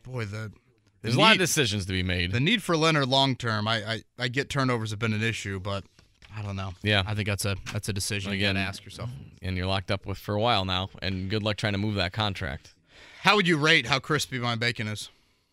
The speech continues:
Speaker 2: Uh, so far so good. I'm, I'm sure by the nine o'clock hour, if the temperature keeps rising with our wig, my wig and your costume,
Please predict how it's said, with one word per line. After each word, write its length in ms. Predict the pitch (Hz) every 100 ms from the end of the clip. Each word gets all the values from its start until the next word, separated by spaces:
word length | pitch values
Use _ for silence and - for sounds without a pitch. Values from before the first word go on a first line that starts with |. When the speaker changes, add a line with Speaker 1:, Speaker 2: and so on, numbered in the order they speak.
| _ _ _ _ _ _ - -
Speaker 2:
Uh, 480 | 170 190 196 196 190
so 200 | - 196
far 180 | 220 220
so 220 | 220 208
good. 420 | 175 190 208 262
I'm, 200 | - 156
I'm 160 | 147 143
sure 360 | 127 147 165 180
by 180 | 151
the 80 | 127
nine 180 | 127 131
o'clock 300 | 120 117 113
hour, 200 | 120 135
if 100 | 117
the 80 | 107
temperature 400 | 131 117 120 117
keeps 200 | 123 104
rising 560 | 95 110 131 123 139
with 160 | 127 110
our 140 | 107 117
wig, 360 | 113 120 117 -
my 160 | 117
wig 200 | 120 123
and 100 | 110
your 100 | 110
costume, 460 | 107 107 120 131